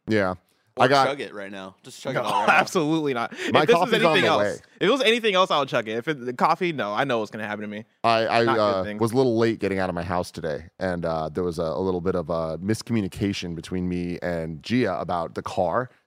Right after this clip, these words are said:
Speaker 1: and she needed it, and I was like, "Well, I gotta get to work. This is a complicated situation." So
Speaker 3: Mm.
Speaker 1: she was like, "It's okay. I'll go with you and take the car." But because of that,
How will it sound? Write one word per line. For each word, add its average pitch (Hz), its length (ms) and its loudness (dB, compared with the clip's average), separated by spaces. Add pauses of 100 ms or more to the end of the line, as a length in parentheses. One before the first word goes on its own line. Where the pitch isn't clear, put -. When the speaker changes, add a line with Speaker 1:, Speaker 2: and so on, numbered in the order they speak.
Speaker 1:
and 98 100 -4
she 117 180 -2
needed 110 320 -2
it, 90 100 -4
and 104 100 -4
I - 40 0
was 92 140 -6
like, 90 120 -8
"Well, 90 100 -2
I 104 60 -2
gotta 98 180 -4
get 98 160 -4
to 92 80 -4
work. 110 320 2
This 101 180 -8
is 82 100 -14
a 85 60 -10
complicated 104 680 -2
situation." 92 600 -2 (260)
So 117 80 -4
Speaker 3:
Mm. 110 40 -2
Speaker 1:
she 139 100 0
was 131 80 4
like, 127 100 4
"It's 127 100 -4
okay. 131 300 2
I'll 113 160 2
go 107 220 0
with 104 400 0
you 92 160 -2
and 90 100 -4
take 95 180 -4
the - 60 -18
car." 87 400 0
But 101 100 -4
because 104 320 -2
of 98 120 -6
that, 82 260 -2